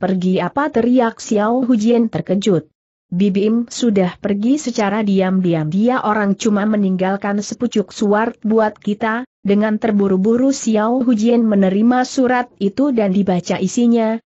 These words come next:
"Buat Xiao Hujian yang baik, budi pertolongan dari kalian sekeluarga, terutama cinta kasih Hujian kepadaku. Sebenarnya tidakkah sepantasnya aku pergi tanpa pamit? Aku merasa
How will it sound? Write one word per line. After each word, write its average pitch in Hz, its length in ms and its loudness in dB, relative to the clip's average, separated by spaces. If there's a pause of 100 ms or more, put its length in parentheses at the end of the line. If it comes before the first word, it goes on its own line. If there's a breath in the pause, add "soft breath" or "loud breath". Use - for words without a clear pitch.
(140)
"Buat 202 320 0
Xiao 226 480 0
Hujian 233 400 2
yang 202 240 2
baik, 190 400 0
budi 220 240 2
pertolongan 208 720 0
dari 185 400 0
kalian 214 480 0
sekeluarga, 196 880 -2
terutama 233 640 0
cinta 185 320 -4
kasih 226 320 -4
Hujian 233 480 2
kepadaku. 196 720 -2
Sebenarnya 214 800 -2
tidakkah 220 560 0
sepantasnya 233 960 -2
aku 208 320 -2
pergi 202 320 0
tanpa 196 480 -2
pamit? 247 480 0 (180)
Aku 233 300 0
merasa 202 500 -2